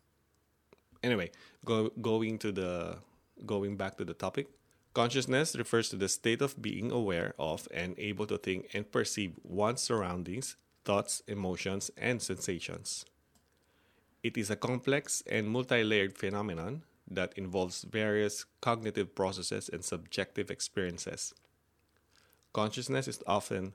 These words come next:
uh, thought of as the subjective experience of the world and one's self, and is widely considered to be one of the central mysteries of the human mind and brain.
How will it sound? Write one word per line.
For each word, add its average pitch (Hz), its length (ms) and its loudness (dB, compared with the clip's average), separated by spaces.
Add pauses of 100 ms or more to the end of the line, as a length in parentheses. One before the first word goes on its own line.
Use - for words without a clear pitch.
(100)
uh, 71 180 -4 (240)
thought 113 340 6
of 101 260 4
as 95 200 0
the 95 120 -2
subjective 104 580 0
experience 104 520 0
of 107 100 -4
the 113 100 2
world 90 400 0
and 95 240 -2
one's 98 440 -2
self, 90 400 -2 (500)
and 101 80 -2
is 98 140 -4
widely 127 480 4
considered 110 520 2
to 104 80 4
be 92 140 0
one 98 300 2
of 107 200 -2
the 90 300 -2
central 120 640 2
mysteries 101 540 -2
of 87 100 -4
the 90 120 -4
human 98 400 -2
mind 85 420 -4
and 82 220 -8
brain. 80 240 -6